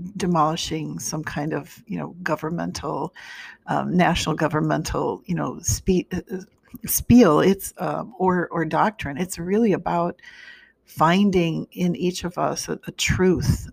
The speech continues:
and, um, wanting, again, this,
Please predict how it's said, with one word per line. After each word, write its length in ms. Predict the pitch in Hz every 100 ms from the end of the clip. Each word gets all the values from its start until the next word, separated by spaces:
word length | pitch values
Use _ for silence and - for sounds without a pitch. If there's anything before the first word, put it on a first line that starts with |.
| -
and, 500 | 165 151 143 170 -
um, 340 | 156 147 143 -
wanting, 840 | 185 170 170 190 - 160 151 196 -
again, 600 | 180 180 175 165 156 160
this, 340 | 165 151 -